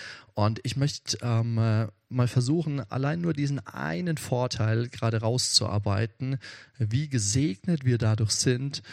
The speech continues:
dass wir von Gott adoptiert sind. Gott selbst, er ist nicht nur unser König, dem wir nachfolgen, ähm,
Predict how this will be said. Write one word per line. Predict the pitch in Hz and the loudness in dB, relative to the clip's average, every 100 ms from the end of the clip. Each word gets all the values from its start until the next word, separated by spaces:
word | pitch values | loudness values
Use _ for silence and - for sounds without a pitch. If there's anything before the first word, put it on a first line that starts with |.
| - - _ - | -20 -20 _ 0
dass | 113 - 113 | 2 2 2
wir | 113 123 | 2 2
von | - 113 | 2 -2
Gott | 110 107 - | 0 -2 -2
adoptiert | 113 110 104 - - 107 - | -4 -4 -4 -4 -4 -2 -2
sind. | - - - - - - _ _ _ _ _ _ _ - | -2 -4 -8 -10 -12 -20 _ _ _ _ _ _ _ -8
Gott | - 127 | -4 0
selbst, | - 143 160 - | 2 0 0 -4
er | 127 127 | -2 0
ist | 131 | 0
nicht | 165 165 | -2 -2
nur | 170 151 | 0 0
unser | 135 110 | 0 -2
König, | 104 - 139 170 214 - - - - - - _ - | 0 2 2 2 -4 -6 -10 -18 -20 -20 -20 _ 0
dem | 127 123 | 2 4
wir | 113 | 2
nachfolgen, | 117 139 - 160 156 160 175 175 - - | 2 -2 -2 0 2 0 -4 -6 -10 -2
ähm, | 123 117 117 120 | 0 2 2 0